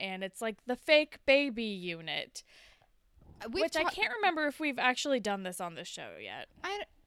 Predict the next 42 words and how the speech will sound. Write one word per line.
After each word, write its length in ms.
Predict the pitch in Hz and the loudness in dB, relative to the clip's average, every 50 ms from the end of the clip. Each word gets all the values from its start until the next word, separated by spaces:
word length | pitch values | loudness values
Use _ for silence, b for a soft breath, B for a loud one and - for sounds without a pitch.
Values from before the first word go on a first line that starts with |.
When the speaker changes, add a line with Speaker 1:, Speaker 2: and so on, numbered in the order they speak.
| _ - | _ -12
Speaker 2:
I 80 | 302 277 | -12 -10
don't 340 | - - 330 339 349 330 - | -8 -8 -8 -8 -8 -6 -6
know, 240 | 277 262 254 247 - | -4 -4 -4 -4 -4
and 160 | - 247 254 | -4 -4 -2
I 80 | 254 254 | -4 -4
was 140 | 254 269 - | -6 -6 -8
gonna 200 | - 339 339 349 | -8 -8 -6 -4
ask 320 | - 202 240 254 - - 233 | -4 -4 -4 -6 -8 -12 -16
if 100 | - - | -14 -12
we've 180 | 185 180 - - | -12 -14 -12 -16
talked 380 | - - 233 226 254 - - | -14 -10 -10 -10 -10 -10 -12
about 280 | 214 180 156 147 147 139 | -10 -6 -4 -4 -4 -4
it 120 | 135 - | -6 -10
before, 440 | - 143 - _ - 151 143 143 147 | -14 -18 -16 _ -10 -8 -8 -8 -8
because 260 | 147 165 - 196 175 | -10 -10 -12 -10 -10
I 140 | - 165 180 | -8 -8 -6
know 180 | 202 196 202 226 | -6 -6 -6 -6
that 140 | 294 320 | -6 -8
I 60 | 285 226 | -8 -6
definitely 340 | 175 160 - - 165 160 | -6 -8 -8 -6 -10 -8
had 160 | 165 147 147 143 | -8 -10 -10 -10
this 100 | 143 - | -12 -12
conversation, 640 | - 156 139 131 139 - - - 107 147 - 143 139 | -10 -12 -10 -10 -12 -14 -12 -14 -14 -12 -14 -14 -14
like, 160 | 131 135 - - | -14 -14 -16 -16
two 180 | - 170 156 | -14 -14 -12
weeks 300 | 135 139 143 - - - | -12 -12 -14 -14 -12 -10
ago 300 | 185 180 180 175 180 190 185 | -6 -4 -4 -2 -2 -2 -2
about, 180 | 151 147 139 | -2 -4 -4
like, 160 | - 139 143 - | -4 -4 -6 -8
whether 380 | - 151 143 143 135 123 139 139 | -10 -8 -8 -8 -6 -6 -8 -8
or 60 | 135 | -8
not 180 | 135 131 131 - | -8 -8 -10 -10
people 260 | - 151 147 156 147 | -12 -12 -10 -8 -8
actually 360 | 143 147 - - 165 156 151 | -8 -8 -8 -10 -10 -10 -10
did 160 | - 156 - | -10 -12 -12
this 180 | _ 156 151 - | _ -14 -14 -12
in 100 | 165 165 | -14 -12
high 140 | 170 156 147 | -12 -12 -12
school. 360 | - - - 202 208 220 b b b b b b b b b b - 180 180 | -12 -10 -8 -8 -8 -8 b b b b b b b b b b -20 -16 -10
We 220 | 214 262 302 320 | -8 -6 -6 -6
definitely 580 | - - 214 185 202 - - 214 208 202 185 180 | -6 -6 -6 -6 -6 -8 -12 -14 -12 -12 -12 -12
didn't. 520 | 160 - 160 156 160 165 165 165 160 - | -10 -8 -8 -6 -6 -6 -8 -8 -12 -16